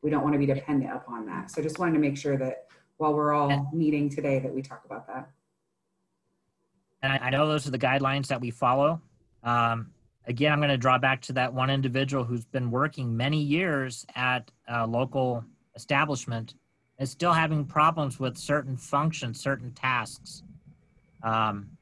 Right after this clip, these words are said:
Speaker 2: to the point of them saying, "What do we do? We don't know what to do anymore." Um, it would be awesome if everybody could fade out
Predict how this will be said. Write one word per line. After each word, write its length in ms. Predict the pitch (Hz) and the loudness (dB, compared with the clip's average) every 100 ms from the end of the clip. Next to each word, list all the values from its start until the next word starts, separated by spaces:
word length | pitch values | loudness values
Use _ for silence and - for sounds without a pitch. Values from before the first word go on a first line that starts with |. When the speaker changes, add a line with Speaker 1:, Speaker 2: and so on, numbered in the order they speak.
| _ _ - - - | _ _ -20 -20 -10
Speaker 2:
to 80 | 151 | -6
the 80 | 139 | 0
point 240 | 156 156 | 2 4
of 80 | 135 | 4
them 160 | 135 | 0
saying, 360 | 131 147 135 131 | 0 0 0 -2
"What 240 | 113 120 160 | -2 2 4
do 60 | |
we 120 | 160 | 4
do? 420 | 123 120 180 90 - _ _ _ - - | 2 2 0 0 -8 _ _ _ -20 -10
We 120 | 117 143 | 0 2
don't 160 | 160 | 4
know 120 | 139 | 4
what 140 | 143 143 | 2 0
to 80 | 131 | 0
do 200 | 143 196 | 0 2
anymore." 460 | 127 101 90 85 _ _ _ _ _ _ - _ | 0 -4 -10 -16 _ _ _ _ _ _ -20 _
Um, 440 | 120 123 123 113 110 _ _ _ - _ _ - | 0 2 2 0 -8 _ _ _ -20 _ _ -2
it 80 | 147 | 2
would 120 | 147 | 4
be 180 | 147 147 | 4 4
awesome 560 | 135 160 170 151 120 | 4 4 4 0 -2
if 200 | 113 117 | -4 0
everybody 420 | 139 135 131 135 | 2 2 2 0
could 300 | 123 - 123 | 0 -2 -4
fade 560 | - - 143 139 139 131 - | -4 -2 2 2 2 -2 0
out 460 | 135 135 110 - | 2 2 0 -8